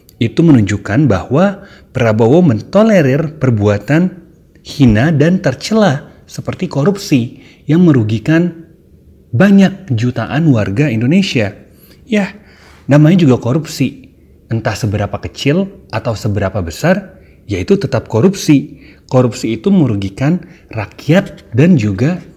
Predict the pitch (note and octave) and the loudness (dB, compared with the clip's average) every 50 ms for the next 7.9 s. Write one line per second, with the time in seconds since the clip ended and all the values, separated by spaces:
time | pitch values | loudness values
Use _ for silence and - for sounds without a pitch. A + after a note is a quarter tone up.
0 | - _ - C3+ A#2+ A2+ G2+ C#3+ F3 F#3 E3 A#2 G2+ G2 G#2 - - _ _ _ | -20 _ -2 0 0 2 2 2 2 2 2 0 -2 -6 -10 -14 -18 _ _ _
1 | _ _ - _ _ _ _ _ _ _ _ - - - C#3+ C#3+ B2 - - - | _ _ -20 _ _ _ _ _ _ _ _ -20 -8 -2 -2 -2 -2 -2 -8 -16
2 | - - - - - _ _ _ _ _ - E3+ F3 E3+ G#3 G#3 G#3 - - - | -20 -20 -20 -20 -20 _ _ _ _ _ -4 -2 0 2 0 0 -2 -4 -4 -4
3 | A#2+ A#2+ A#2+ A#2+ B2 A2+ G#2+ B2 C3 C3 - A#2 G#2+ A#2 A#2+ A#2 A2+ G#2+ - - | -4 -2 0 0 0 0 2 0 0 0 -2 -4 -4 -2 -2 -2 -2 -4 -4 -6
4 | G#2+ - G2 F#2 F2+ F#2 F#2+ F#2+ G2 A2+ D3 E3+ D#3 - - - G#2 G#2 G2 - | -8 -8 -8 -8 -8 -8 -8 -6 -6 -6 -6 -6 -8 -12 -12 -10 -8 -8 -6 -6
5 | - G2 F#2+ - - G2 F#2 F#2+ - - - G2+ F2 F2 G2 A#2+ - - - _ | -6 -8 -8 -8 -10 -10 -10 -10 -12 -12 -12 -12 -10 -8 -8 -8 -10 -12 -18 _
6 | - - _ _ _ - _ _ _ _ _ _ _ _ _ - - - D3+ F3 | -20 -20 _ _ _ -20 _ _ _ _ _ _ _ _ _ -10 -4 0 0 0
7 | F3 - D#3 B2 - - - G2+ - G2+ F#2+ - F#2+ F2+ F2 E2+ E2+ F2 | 0 0 -2 -2 -4 -4 -6 -8 -8 -6 -6 -6 -6 -6 -6 -8 -10 -12